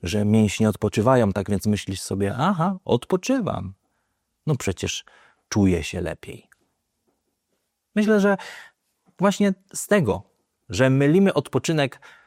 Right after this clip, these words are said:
fizyczny naszych mięśni, mieszamy go z odpoczynkiem naszej głowy, myślę, że to jest jeden z powodów, gdzie właśnie ta iluzja tego odpoczywania na smartfonie może być taka skuteczna.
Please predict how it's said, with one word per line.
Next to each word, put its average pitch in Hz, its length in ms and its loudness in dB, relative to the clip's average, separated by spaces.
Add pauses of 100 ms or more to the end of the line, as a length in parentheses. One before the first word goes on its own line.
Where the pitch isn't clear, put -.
(240)
fizyczny 131 500 2
naszych 98 380 -2
mięśni, 139 520 -2 (420)
mieszamy 139 520 2
go 104 160 2
z 104 260 -2 (140)
odpoczynkiem 120 540 0
naszej 104 280 -2
głowy, 101 440 0 (300)
myślę, 180 200 0
że 160 120 2
to 123 180 0
jest 113 200 0
jeden 107 240 0
z - 60 -8
powodów, 117 380 0
gdzie 110 180 -2
właśnie 127 360 -4 (580)
ta 110 120 0
iluzja 113 720 4
tego - 300 -2
odpoczywania 120 680 0
na 110 120 0
smartfonie 104 600 -4 (280)
może 104 240 2
być 135 160 0
taka 107 220 -4
skuteczna. 180 520 -2